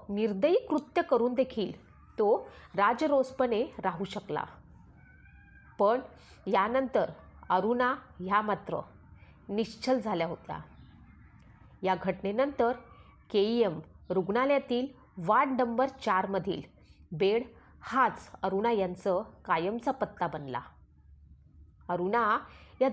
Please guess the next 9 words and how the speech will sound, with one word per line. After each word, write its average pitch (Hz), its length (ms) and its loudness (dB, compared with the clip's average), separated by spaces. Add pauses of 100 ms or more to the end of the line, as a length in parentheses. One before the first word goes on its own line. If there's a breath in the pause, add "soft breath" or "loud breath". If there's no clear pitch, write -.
जवळपास 262 720 2
बेचाळीस 240 720 0
वर्ष 220 280 0 (560 loud breath)
याच 220 360 0
ठिकाणी 262 460 0 (420 soft breath)
अचेतन 285 580 2
अवस्थेत 190 400 -2 (160)
पडून 175 220 0
होत्या. 165 340 -8